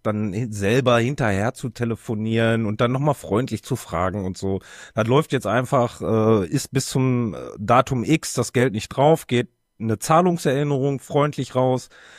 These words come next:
Ähm, ist das Geld dann bis Datum X nicht drauf, geht die Mahnung mit, mit Gebühren, ähm,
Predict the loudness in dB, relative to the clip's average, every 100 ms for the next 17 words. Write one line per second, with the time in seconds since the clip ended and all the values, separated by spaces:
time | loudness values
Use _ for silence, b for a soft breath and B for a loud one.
0 | B B 4 6 6 2 -2 0 0 4
1 | 4 4 4 2 4 0 4 4 4 0
2 | -2 -4 -4 -2 -2 0 4 4 2 -4
3 | -2 -2 0 4 4 4 2 0 -4 -10
4 | -4 -4 -2 -4 2 4 6 4 2 0
5 | 2 4 4 2 0 -2 -6 -12